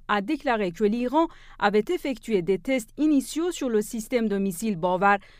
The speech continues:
trois cent soixante-treize à une portée opérationnelle de trois cents kilomètres,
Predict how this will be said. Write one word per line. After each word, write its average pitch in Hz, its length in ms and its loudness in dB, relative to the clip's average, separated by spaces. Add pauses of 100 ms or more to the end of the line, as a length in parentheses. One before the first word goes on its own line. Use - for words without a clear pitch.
(160)
trois 370 200 -2
cent 226 180 -6
soixante-treize 185 720 -4
à 240 60 -2
une 214 140 -2
portée 262 340 -4
opérationnelle 208 800 -4
de 180 280 -4
trois 330 240 -6
cents 269 260 -6
kilomètres, 208 640 -4